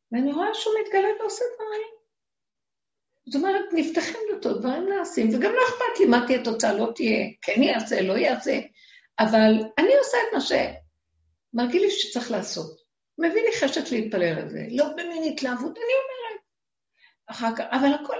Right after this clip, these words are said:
במין רכות, קטנות. זה הכלל בעולם החדש. לא בגדלות, לא בכוחנות, לא בהתאבדות, לא ב-, לא בסערה,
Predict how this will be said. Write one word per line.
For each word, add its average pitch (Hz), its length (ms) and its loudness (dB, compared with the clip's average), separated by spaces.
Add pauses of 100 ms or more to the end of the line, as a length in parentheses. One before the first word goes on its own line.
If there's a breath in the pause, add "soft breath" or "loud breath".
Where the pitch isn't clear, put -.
במין 415 260 -2 (340)
רכות, 214 560 -4
קטנות. 208 680 -2 (800)
זה 240 320 0
הכלל 269 380 -2 (120)
בעולם 202 340 0
החדש. 165 760 -6 (420 soft breath)
לא 240 140 0
בגדלות, 302 720 -2
לא 202 100 2
בכוחנות, 262 640 -4
לא 185 80 -2
בהתאבדות, 247 680 -2
לא 254 80 2
ב-, 247 200 -4 (460)
לא 220 120 -6
בסערה, 196 680 -4